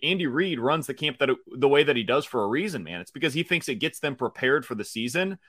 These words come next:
Chris Jones isn't, didn't have any of that. He's not gonna be prepared for the season. So I think it's gonna be a hot minute before we see him taking his full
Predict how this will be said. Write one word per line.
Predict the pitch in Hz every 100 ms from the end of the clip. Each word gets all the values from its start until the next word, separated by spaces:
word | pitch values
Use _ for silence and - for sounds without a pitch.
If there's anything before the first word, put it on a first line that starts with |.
| _ _ _ _
Chris | - 202
Jones | 208 208
isn't, | 196 190 - 147
didn't | 202 196
have | 185
any | 208 269
of | 131 -
that. | 60 52 -
He's | 131
not | 175 220
gonna | 220
be | 143 120
prepared | 117 110 101 -
for |
the | 87
season. | 85 73 69 65
So | 107 101 95 _ _ _ -
I | 160
think | 196
it's | 175 -
gonna | 175
be | 139 151
a | 127
hot | 147 120
minute | 131 135
before | 131 147 135
we | 120
see | 113 127 123
him | 127 123
taking | 123 123 120
his | 113
full | - - 117 113 117 113 110